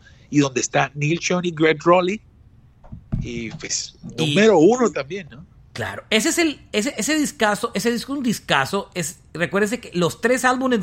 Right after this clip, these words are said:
Speaker 2: grandes de Santana son los
Speaker 1: El
Speaker 2: tres
Speaker 1: uno, dos,
Speaker 2: primeros
Speaker 1: sí.
Speaker 2: discos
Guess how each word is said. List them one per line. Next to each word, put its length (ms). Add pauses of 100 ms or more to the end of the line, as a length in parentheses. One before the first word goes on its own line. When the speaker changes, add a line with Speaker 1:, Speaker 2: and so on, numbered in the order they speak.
Speaker 2:
grandes 320
de 80
Santana 420
son 320 (540)
los 260
Speaker 1:
El 60
Speaker 2:
tres 220
Speaker 1:
uno, 60
dos, 40
Speaker 2:
primeros 380
Speaker 1:
sí. 60
Speaker 2:
discos 420